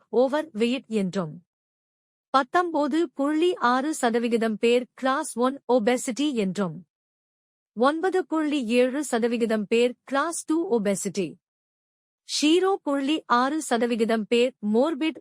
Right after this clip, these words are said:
ஒபெசிட்டி என்றும். அப்நார்மல் பி எம் ஐ ஆண்களை விட பெண்கள்தான் அதிகம், அதாவது அறுபத்தி மூன்று புள்ளி நான்கு சதவிகிதம் என்றும். குறைந்தது ஐம்பது மாணவர்களில் ஒருவருக்கு ஸ்டேஜ் டூ ஹைப்பர்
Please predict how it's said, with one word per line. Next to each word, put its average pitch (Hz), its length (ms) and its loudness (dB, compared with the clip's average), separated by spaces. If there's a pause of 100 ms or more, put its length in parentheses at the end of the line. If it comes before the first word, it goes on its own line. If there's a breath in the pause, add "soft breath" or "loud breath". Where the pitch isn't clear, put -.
(140)
ஒபெசிட்டி 247 640 0
என்றும். 190 440 -4 (1000)
அப்நார்மல் 339 760 0
பி 311 220 2
எம் 247 220 0
ஐ 220 140 -2 (340)
ஆண்களை 339 520 0
விட 240 360 2
பெண்கள்தான் 254 640 0
அதிகம், 185 580 -2 (880)
அதாவது 240 680 2
அறுபத்தி 262 540 2
மூன்று 247 420 0
புள்ளி 240 420 0
நான்கு 269 520 0
சதவிகிதம் 226 680 0
என்றும். 180 460 -2 (500)
குறைந்தது 311 440 4
ஐம்பது 254 500 4
மாணவர்களில் 214 680 4
ஒருவருக்கு 208 680 4
ஸ்டேஜ் 311 480 2
டூ 320 200 4
ஹைப்பர் 240 380 2